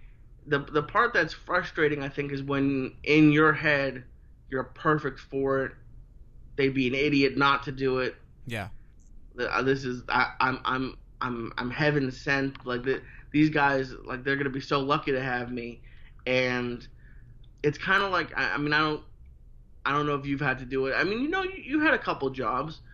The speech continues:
Speaker 2: Mm-hmm.
Speaker 1: Um, but when I would apply for jobs, it would always stress me out waiting to get a response.
Speaker 2: Yeah.
Speaker 1: And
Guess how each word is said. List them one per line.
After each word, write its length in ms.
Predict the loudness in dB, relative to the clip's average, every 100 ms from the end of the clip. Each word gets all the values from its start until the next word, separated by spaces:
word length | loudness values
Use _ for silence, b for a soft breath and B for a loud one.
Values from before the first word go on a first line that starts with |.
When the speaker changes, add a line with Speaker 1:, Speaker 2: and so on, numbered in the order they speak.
| B 2
Speaker 2:
Mm-hmm. 40 |
Speaker 1:
Um, 480 | 4 4 4 0 -6 b b b -8
but 80 | -2
when 140 | 2 4
I 60 |
would 140 | 2 0
apply 360 | -4 -2 -2
for 120 | -2
jobs, 500 | -6 0 2 2 -2
it 80 | -4
would 120 | -2
always 360 | 0 0 0 -4
stress 440 | -12 -2 -2 -2
me 200 | -4 0
out 280 | 2 0 -2
waiting 440 | -2 0 0 -2 -4
to 60 |
get 160 | -4 -4
a 60 |
response. 720 | -4 -6 -6 -6 -6 -8 -16 -16 -10
Speaker 2:
Yeah. 260 | -4 -4 -2
Speaker 1:
And 200 | 0 -2